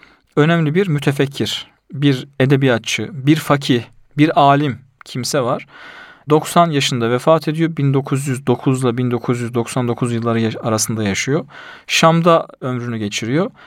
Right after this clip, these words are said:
Ee, Ali Tantavi denmesinin sebebi de dedeleri geçmişte, çok önceki dedeleri, iki üç kuşak öncesinden dedeleri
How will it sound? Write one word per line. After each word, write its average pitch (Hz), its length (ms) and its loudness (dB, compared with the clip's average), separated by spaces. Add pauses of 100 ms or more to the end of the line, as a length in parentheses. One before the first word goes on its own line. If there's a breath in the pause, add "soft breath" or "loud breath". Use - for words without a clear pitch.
(340 loud breath)
Ee, 117 40 -2
Ali 147 320 2
Tantavi 160 500 2
denmesinin 156 400 -2
sebebi 185 400 0
de 120 240 4
dedeleri 143 680 2
geçmişte, 143 720 0 (300)
çok 139 300 -4 (180)
önceki 127 440 -2
dedeleri, 117 240 -4
iki - 240 -4
üç 139 180 -2
kuşak - 400 -2
öncesinden 123 640 -2
dedeleri 143 480 2